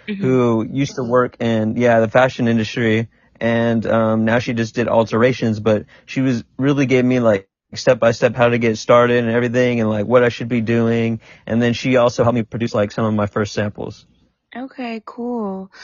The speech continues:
Speaker 1: Did you go to school in San Francisco for fashion?
Speaker 2: No, I was just self-taught.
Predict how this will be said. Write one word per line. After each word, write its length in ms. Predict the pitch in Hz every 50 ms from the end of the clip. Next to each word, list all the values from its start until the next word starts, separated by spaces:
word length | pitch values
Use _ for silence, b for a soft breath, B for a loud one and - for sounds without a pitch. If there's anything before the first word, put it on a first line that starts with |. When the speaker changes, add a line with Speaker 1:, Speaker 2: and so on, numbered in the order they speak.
| B B B _
Speaker 1:
Did 140 | - 208 202
you 100 | 233 214
go 180 | - 240 240
to 200 | 226 - - 254
school 420 | 226 - - - - 226 220 220 226
in 120 | 226 220
San 280 | - - 220 208 196 190
Francisco 680 | - 208 196 190 - 190 175 170 - - 220 214 214 214
for 580 | 208 - - 196 190 180 175 180 175 175 175 175
fashion? 720 | _ 185 170 165 180 175 - - 240 247 262 262 269 269 _ _ _ _ _ _ _ _ _ _ _ - - -
Speaker 2:
No, 320 | 139 131 127 127 123 120
I 80 | 120 123
was 160 | 123 127 127 123
just 180 | 123 117 -
self-taught. 580 | - 127 117 110 - - 127 113 113 110 -